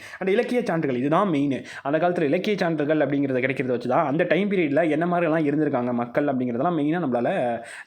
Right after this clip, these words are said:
தெரிஞ்சுக்க முடியுது. So, இலக்கியம் முக்கியமான பங்காற்றுறது இலக்கியங்கள் எல்லாமே. நெக்ஸ்ட் வந்து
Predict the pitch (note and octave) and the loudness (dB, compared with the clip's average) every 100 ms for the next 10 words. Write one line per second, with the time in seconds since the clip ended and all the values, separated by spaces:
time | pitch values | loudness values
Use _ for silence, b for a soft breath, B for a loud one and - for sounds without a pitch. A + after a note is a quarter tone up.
0 | D#3 E3 E3 C3 A#2+ E3+ - C#3 F#3+ G3+ | -4 -2 -2 -2 -2 -2 -2 -2 0 -2
1 | F3+ D3 F#3+ E3+ F3 C#3 B2+ C3 C#3 A#2 | -2 -2 0 0 0 0 0 -2 -2 -2
2 | D#3 D#3 C#3+ C#3+ A#2 A2 A2 A#2 B B | -2 -2 -2 -2 -2 -2 -4 -6 B B
3 | B F3 - F#3 E3 E3 B2+ | B -6 -2 0 2 2 0